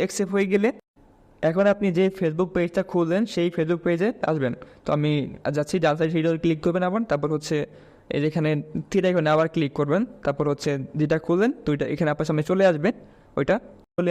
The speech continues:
আসবে। আসলে এখানে ক্লিক, ক্লিক করে দিলে এটা সুইচ হয়ে যাবে, মানে আপনি পেজে চলে যাবেন এক কথায়। এই যে পেজ চলে আসলো। এখন আপনি কী করবেন? পেজে আসার পরে ডান সাইডে সেটা এখানে আবার ক্লিক করবেন, তারপর হচ্ছে আপনার স্ক্রল ডাউন করবেন, নিচে আসার পরে setting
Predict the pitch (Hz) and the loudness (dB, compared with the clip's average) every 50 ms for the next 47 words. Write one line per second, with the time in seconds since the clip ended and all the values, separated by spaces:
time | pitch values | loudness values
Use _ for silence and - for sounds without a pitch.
0 | 170 170 180 208 254 247 240 - 190 165 156 170 156 151 151 170 156 151 - 202 | 2 2 2 2 0 0 2 0 -2 0 0 0 -2 0 0 -2 -2 0 0 0
1 | 196 180 175 - 175 175 170 190 208 202 175 - 151 143 143 143 - - 160 156 | 0 0 2 2 0 2 2 2 0 0 0 0 0 2 0 -2 -2 -2 -2 -2
2 | 147 - 156 143 135 135 - - - - - - - - - _ - - _ - | 0 -2 -4 -2 -2 -2 -4 -6 -10 -12 -18 -20 -20 -20 -20 _ -20 -10 _ -2
3 | 135 139 135 139 - 151 147 143 139 - 170 160 160 151 175 214 269 269 - - | 0 0 0 0 0 0 0 0 0 0 2 2 2 2 2 0 0 0 -6 -14
4 | - - - - - - 208 202 175 160 151 131 127 123 123 - - 135 - 156 | -20 -20 -20 -20 -2 0 2 2 4 2 2 2 0 -2 -4 -4 -6 -4 -4 -4
5 | 143 135 131 143 139 147 156 147 143 - 147 139 139 147 - - - - - - | -4 -2 -2 -2 -2 0 -2 -2 -2 -2 -4 -2 -2 -4 -4 -6 -6 -6 -8 -12
6 | - - - - - 175 196 190 190 190 185 190 180 160 151 156 175 175 170 147 | -20 -20 -4 -2 2 2 4 2 2 0 0 0 0 2 2 2 2 2 2 0
7 | 143 151 160 160 147 147 160 208 - - - - - - - - - 147 156 160 | 0 0 0 -2 -2 0 -2 -2 -4 -6 -18 -20 -20 -20 -16 -6 0 2 2 2
8 | 165 160 202 190 185 196 196 175 190 190 180 185 185 175 165 156 156 156 156 156 | 2 0 -2 -2 0 0 0 2 4 4 4 2 2 2 2 2 2 2 0 -2
9 | 147 135 - - 147 139 160 196 240 - - - - - - - - _ - 135 | -2 -2 -2 -4 -2 -2 0 -2 -4 -6 -10 -20 -20 -20 -20 -20 -20 _ -4 -4
10 | 135 - 151 151 143 147 - - 160 147 143 147 143 143 139 135 - - - - | -2 0 -2 -2 -2 -4 -4 -2 -2 -2 0 0 0 0 -2 -2 -6 -10 -12 -6
11 | - 156 - - 160 151 143 147 147 151 147 147 147 156 202 247 - - - - | -6 -6 -4 -2 -2 2 2 2 2 2 2 0 0 2 0 -2 -2 -6 -20 -20
12 | - - - - _ _ _ 156 151 156 151 170 160 160 170 160 160 170 180 202 | -20 -20 -20 -20 _ _ _ -2 -2 0 0 -2 0 0 -2 0 2 2 2 2
13 | 233 285 - - - - - - _ - - - - - 233 - 160 196 208 | 0 -2 -4 -14 -20 -20 -20 -20 _ -20 -20 -16 -2 -2 -2 0 2 2 0